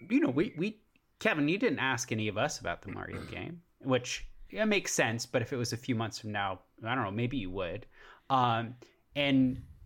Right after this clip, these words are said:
I go to Pitchfork before I ask any of you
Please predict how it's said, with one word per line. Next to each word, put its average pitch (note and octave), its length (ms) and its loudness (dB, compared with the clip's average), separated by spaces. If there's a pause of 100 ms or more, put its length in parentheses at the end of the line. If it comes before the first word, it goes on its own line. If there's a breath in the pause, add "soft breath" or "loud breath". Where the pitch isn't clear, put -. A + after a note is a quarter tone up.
(680)
I D#3+ 500 6
go C#3 140 6
to B2 80 2
Pitchfork E3 500 2
before C3 320 2
I A#2+ 100 4
ask A#2 580 0
any B2 260 4
of G#2+ 100 0
you D3+ 480 0